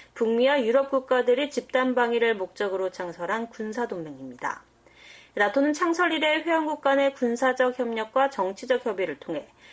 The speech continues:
유럽 대서양 지역의 평화 안보를 유지하는 데 중추적인 역할을 해왔습니다. 브이오에이 뉴스 이존입니다.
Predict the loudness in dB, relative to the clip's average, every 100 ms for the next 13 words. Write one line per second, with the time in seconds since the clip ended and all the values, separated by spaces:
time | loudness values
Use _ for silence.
0 | -16 0 2 4 2 0 4 4 4 2
1 | 0 2 2 0 0 4 4 4 4 4
2 | 4 2 -4 -2 -2 -2 -4 -2 -2 -2
3 | -4 -2 0 0 -2 -4 -4 -6 -6 -8
4 | -8 -10 -14 -10 -10 -12 _ _ -20 -6
5 | 0 2 2 2 2 0 -6 -6 -8 0
6 | 2 2 -4 -10 -10